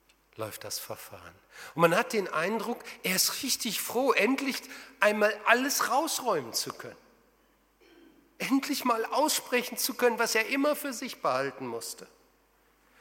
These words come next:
Er hat nur noch einen Wunsch. Er möchte den Vater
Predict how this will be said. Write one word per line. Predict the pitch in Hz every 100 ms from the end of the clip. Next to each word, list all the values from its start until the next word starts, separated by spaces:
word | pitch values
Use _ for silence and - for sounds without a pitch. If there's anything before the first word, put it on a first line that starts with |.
| - - _ _ _ _ _ _ _ _ _
Er | -
hat | -
nur | 151
noch | 156 143
einen | 131 147 131
Wunsch. | 113 98 - - - _ _ _ _ _ _ _ _ -
Er | 120
möchte | 131 - 147
den | 127 120
Vater | - - 147 143 - 107 92